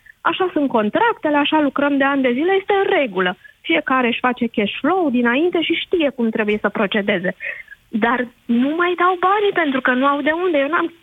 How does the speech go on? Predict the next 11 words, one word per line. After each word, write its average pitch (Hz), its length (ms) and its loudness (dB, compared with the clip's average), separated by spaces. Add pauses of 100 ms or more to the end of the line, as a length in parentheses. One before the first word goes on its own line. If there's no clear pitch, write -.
ce - 120 -2 (120)
să - 60 -2
le 95 220 -2
fac. - 340 -4 (720)
Nici 311 360 0
ei 302 200 2
nu 311 100 2
au 320 220 2
de 311 80 2
unde. 254 480 2 (300)
Și - 160 0